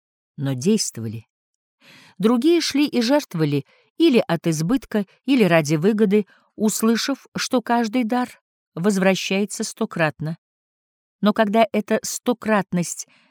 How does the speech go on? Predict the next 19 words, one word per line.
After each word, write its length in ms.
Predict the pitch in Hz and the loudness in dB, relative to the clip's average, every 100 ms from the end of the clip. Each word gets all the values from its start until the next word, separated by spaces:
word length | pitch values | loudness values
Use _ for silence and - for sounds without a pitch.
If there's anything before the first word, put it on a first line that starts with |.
| _ - | _ -2
не 280 | 180 214 226 | 4 6 6
проявлялась 800 | - 165 180 202 302 311 165 - | 2 -2 0 0 -2 -2 -2 -4
так, 200 | - 165 - | -2 -4 -2
как 220 | 160 - | -4 0
они 340 | 160 160 151 - | 0 2 0 -4
ее 380 | 139 151 147 | -4 -2 0
ожидали, 520 | 139 143 135 135 131 - _ _ _ _ _ | -2 -2 -4 -4 -6 -10 _ _ _ _ _
или 180 | 202 214 | 2 4
же 160 | 196 220 | 4 4
задерживалась 880 | 226 202 233 190 143 139 139 139 | 4 2 2 0 -2 -2 -4 -6
по 160 | - 156 | -4 -2
их 160 | 147 127 | -2 -4
же 120 | 143 | -4
вине, 380 | 143 143 127 - _ _ _ _ - | -2 -2 -4 -8 _ _ _ _ 0
они 240 | 185 190 | 2 4
обращались 760 | 180 180 185 - 254 233 175 - | 4 2 0 -2 -4 -4 -4 -6
в 100 | 151 | -6
злейших 580 | 147 175 214 214 160 - | -2 0 0 0 -6 -4
врагов, 480 | 147 135 143 156 | -4 -2 -4 -6